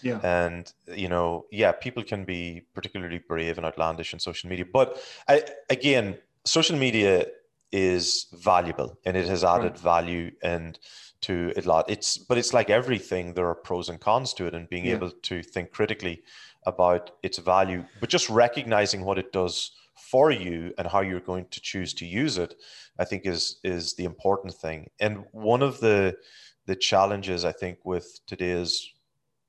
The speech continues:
Speaker 2: education system is teaching, w-, well, actually going back to what we were speaking about earlier, but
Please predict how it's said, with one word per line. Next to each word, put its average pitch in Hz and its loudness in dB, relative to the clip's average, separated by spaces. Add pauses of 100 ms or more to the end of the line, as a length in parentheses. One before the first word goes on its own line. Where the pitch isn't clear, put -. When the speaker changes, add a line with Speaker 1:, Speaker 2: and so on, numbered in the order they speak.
Speaker 2:
education 101 -2
system 85 -6 (600)
is 90 -2 (360)
teaching, 95 -4 (140)
w-, 95 -6
well, 87 0
actually 90 -4
going 87 -6
back 87 0
to 87 -10
what 87 -6
we 85 -10
were 85 -10
speaking - -12
about 82 -2
earlier, 95 2
but 85 -6